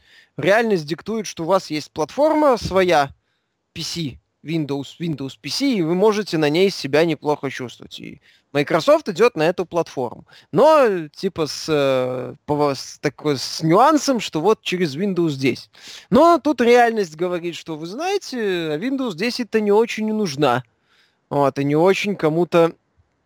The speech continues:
ну, и не, и не интересно достаточно большому количеству пользователей. И выход у вас, в общем-то, один. Это, а, выпускать в популярной, э, игре, в попу-, самом популярном сервисе на все популярные платформы.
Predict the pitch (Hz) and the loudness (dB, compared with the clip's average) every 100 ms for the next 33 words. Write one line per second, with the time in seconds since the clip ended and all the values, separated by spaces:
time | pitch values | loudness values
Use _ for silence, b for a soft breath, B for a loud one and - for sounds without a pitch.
0 | _ _ _ 185 185 175 180 180 196 196 | _ _ _ 2 2 4 4 2 2 4
1 | 190 185 180 202 262 233 170 160 196 - | 4 2 2 4 4 2 -2 2 0 0
2 | - 170 143 135 185 196 165 135 160 - | -4 -4 -4 -4 -2 -2 -2 -2 -4 -8
3 | 139 - 127 127 120 120 117 123 b b | -14 -8 -8 -6 -12 -16 -18 -20 b b
4 | b 143 233 277 220 170 165 226 - 170 | b 0 2 2 0 0 2 2 0 -4
5 | 190 196 180 151 131 123 139 135 180 202 | -4 -8 -4 -2 -2 -4 -6 -4 -2 2
6 | 190 165 156 151 143 135 - _ _ _ | 4 4 4 2 0 -4 -14 _ _ _
7 | _ _ _ _ 143 143 143 147 165 - | _ _ _ _ 0 2 2 -6 -6 0
8 | 214 - - 165 - 156 165 196 190 170 | 0 0 -12 -12 -6 0 2 2 0 -2
9 | 143 127 - _ _ _ _ _ _ 139 | -4 -10 -20 _ _ _ _ _ _ -2
10 | 131 131 123 127 127 143 147 151 147 143 | 0 0 0 -4 -6 -6 -6 -8 -8 -2
11 | 180 226 220 151 139 147 190 170 135 185 | 2 2 2 -2 -4 2 2 0 -4 -2
12 | 220 233 - 147 123 202 220 175 143 143 | -2 -4 -6 -6 0 0 0 -6 0 2
13 | 170 170 160 151 139 - 123 | 2 0 -4 -4 -8 -6 -8